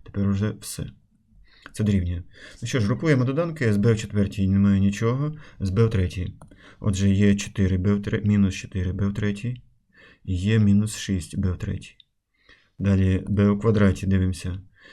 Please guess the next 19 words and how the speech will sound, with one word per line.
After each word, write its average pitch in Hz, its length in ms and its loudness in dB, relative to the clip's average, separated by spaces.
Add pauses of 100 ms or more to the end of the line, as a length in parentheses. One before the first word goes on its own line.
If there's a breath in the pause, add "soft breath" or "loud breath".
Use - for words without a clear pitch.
(120 loud breath)
Є 101 400 2
чотирнадцять 101 680 -4
б 110 200 -2
в 113 60 -4
квадраті 113 640 -2 (680 soft breath)
плюс 101 280 2
чотири 95 460 -4
б 101 180 2
в 101 80 -2
квадраті 113 680 -2 (280 soft breath)
і 92 120 -4
мінус 104 540 0 (100)
три 98 420 -4
б 92 240 0
в 85 100 -6
квадраті. 90 560 -6 (840 loud breath)
Далі 95 540 2
з 98 440 -2
б. 95 440 0